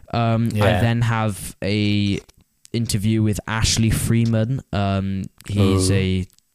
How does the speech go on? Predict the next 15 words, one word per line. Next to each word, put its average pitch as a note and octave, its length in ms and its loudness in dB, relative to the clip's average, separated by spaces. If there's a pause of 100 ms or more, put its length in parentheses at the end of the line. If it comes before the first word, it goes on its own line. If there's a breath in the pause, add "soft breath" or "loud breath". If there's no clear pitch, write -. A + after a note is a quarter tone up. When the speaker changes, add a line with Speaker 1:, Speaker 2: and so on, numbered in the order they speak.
(160)
Speaker 1:
brilliant G2+ 340 0
guitarist. F#2+ 460 -2
He's G2+ 140 -2
twenty, G#2+ 280 0 (220)
twenty G#2 240 -2
years G#2 240 0
old. G2+ 220 -2
He's G2+ 100 -8
got - 160 -6
twen-, G#2 400 -4
twelve G2+ 320 -4
million G#2+ 400 0
views G2+ 220 0
on F#2+ 140 0
YouTube. F#2+ 500 0